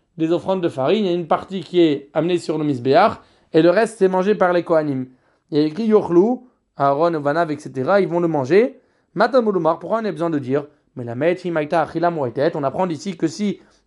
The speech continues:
ils n'ont pas beaucoup à manger ce jour-là, ils avaient un petit peu d'offrande, il y avait beaucoup de Kohanim, alors il ne faut pas le manger après avoir faim. Ochlin, Imachulin, Uvetruma, Kedesh, Etein, Echelat, Adasova, faudra manger du profane, et des, de, donc ils mangeront d'autres choses,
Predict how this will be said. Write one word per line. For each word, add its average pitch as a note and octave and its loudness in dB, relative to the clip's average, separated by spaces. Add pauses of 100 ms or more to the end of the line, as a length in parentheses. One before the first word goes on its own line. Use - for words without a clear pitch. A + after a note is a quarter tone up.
ils G3+ -2
n'ont A3 0
pas B3+ 2
beaucoup G#3 0
à G3+ 2
manger F#3 0
ce E3+ -2
jour-là, D#3+ 2
ils E3+ 2
avaient D#3 2
un E3 2
petit D3+ -8
peu F3 -2
d'offrande, F#3 2 (260)
il D3 0
y - 2
avait D#3+ 6
beaucoup F3+ -2
de F3 -6
Kohanim, E3 0 (360)
alors D#3 2
il - 0
ne E3+ -4
faut G#3+ 0
pas C4+ 2
le B3+ -2
manger G#3+ -2
après F3 0
avoir E3 0
faim. C3 -8 (380)
Ochlin, G#3 -4
Imachulin, G#3 -2
Uvetruma, F#3 -2
Kedesh, G3 -6
Etein, G3+ -6
Echelat, G3+ -4
Adasova, F3+ 0
faudra E3+ -4
manger F#3 -2
du D3 -10
profane, F3+ -2 (580)
et F#3+ 4
des, C#3 -2
de, C#3 -6
donc C3+ -6
ils C3+ -6
mangeront C#3 -2
d'autres E3+ 2
choses, D#3+ 2